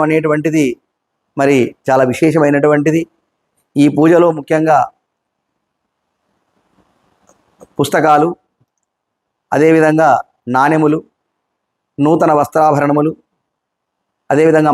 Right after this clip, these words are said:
మంగళకరమైన వస్తువులు, పసుపు, కుంకుమ, అదేవిధంగా అమ్మవారి పటము, ప్రతిమ, ఇవన్నీ కూడా అక్కడ ధనలక్ష్మి పూజ వద్ద ఉంచుకొని పూజించడం వలన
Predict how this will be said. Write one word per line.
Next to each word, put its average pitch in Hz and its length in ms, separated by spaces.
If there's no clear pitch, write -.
మంగళకరమైన 151 680
వస్తువులు, 156 380
పసుపు, 156 280
కుంకుమ, 139 240
అదేవిధంగా 151 600
అమ్మవారి 147 460
పటము, 156 320
ప్రతిమ, 147 280
ఇవన్నీ 139 300
కూడా 147 180
అక్కడ 135 240
ధనలక్ష్మి 143 460
పూజ 143 220
వద్ద 127 120
ఉంచుకొని 135 340
పూజించడం 127 460
వలన 123 220